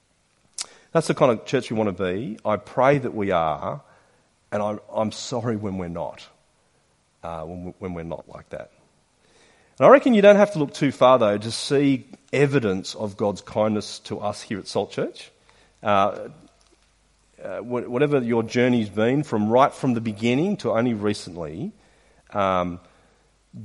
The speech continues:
God has been with Salt Church and shown his kindness in a whole lot of ways along the way.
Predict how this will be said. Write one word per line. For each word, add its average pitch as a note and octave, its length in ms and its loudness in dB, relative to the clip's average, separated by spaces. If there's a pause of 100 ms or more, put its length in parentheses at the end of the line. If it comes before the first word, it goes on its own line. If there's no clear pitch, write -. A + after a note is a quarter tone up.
God E3 360 2
has C3+ 140 2
been A2+ 500 2
with D3 240 0
Salt - 380 -4
Church F#2 340 -6
and G2 140 -8
shown B2 320 0
his A2+ 160 -4
kindness G#2+ 500 -8
in F#2+ 60 -10
a - 40 -10
whole C#3 360 -12
lot A2 120 -8
of F2+ 140 -12
ways F2 240 -8
along E2+ 240 -12
the D#2 60 -16
way. D2 260 -10